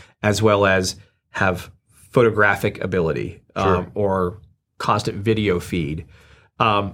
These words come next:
Speaker 1: I understand, obviously, when the dogs go slick, there's, you can't really have anything on them. There, I have, there's things in development that I have seen that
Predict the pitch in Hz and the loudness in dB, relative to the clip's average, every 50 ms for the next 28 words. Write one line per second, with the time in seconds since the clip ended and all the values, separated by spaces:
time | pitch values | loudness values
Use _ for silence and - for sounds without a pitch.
0 | - - 120 120 123 117 101 - - - 123 120 117 110 113 107 107 107 110 107 | -2 0 2 2 2 2 0 0 2 2 4 4 4 4 4 2 2 2 2 0
1 | - 117 110 107 104 101 98 107 113 104 104 98 110 101 101 101 - 101 92 - | 2 2 2 2 0 -2 -2 -2 0 0 2 2 2 2 2 0 -2 -2 -2 0
2 | - - 131 120 113 - - - - - - 107 104 101 98 104 110 - 113 110 | 0 2 2 2 2 2 -2 -12 -12 -6 -4 -2 -2 0 -2 -2 -2 -2 -4 -6
3 | - - 113 92 101 101 101 95 104 98 98 98 92 90 101 101 85 - 107 107 | -2 -2 -2 -2 0 -2 -2 -2 -2 -2 -2 -4 -4 -4 -6 -6 -2 0 2 2
4 | 110 110 101 98 95 95 95 98 104 - - _ - - - - - _ _ _ | 2 2 0 -2 -4 -4 -6 -8 -10 -12 -16 _ -20 -20 -20 -20 -20 _ _ _
5 | _ _ _ _ _ 135 120 113 127 123 123 120 117 117 - - - 123 - 120 | _ _ _ _ _ -6 0 2 2 4 6 6 4 4 2 0 -4 -2 0 0
6 | 120 117 123 117 113 107 82 80 - _ _ _ _ _ - 139 131 127 - - | 0 2 0 0 0 -2 -4 -10 -16 _ _ _ _ _ 2 2 2 2 0 0
7 | - 175 185 190 180 151 156 147 143 127 131 120 110 123 120 117 117 117 107 101 | 2 2 4 4 4 4 4 2 4 4 2 2 4 2 2 4 4 2 2 0
8 | 107 107 107 90 - 110 110 107 107 107 107 101 101 101 - - - 113 110 107 | -2 -2 -2 -4 -2 -2 0 2 2 2 2 0 0 -2 -4 -2 0 0 0 0
9 | 104 107 101 101 107 - - - _ _ _ _ _ _ - 117 107 110 104 101 | 0 -2 -4 -6 -8 -10 -14 -20 _ _ _ _ _ _ -8 -2 2 2 4 4
10 | 98 95 95 95 - - | 4 2 0 -2 -4 -10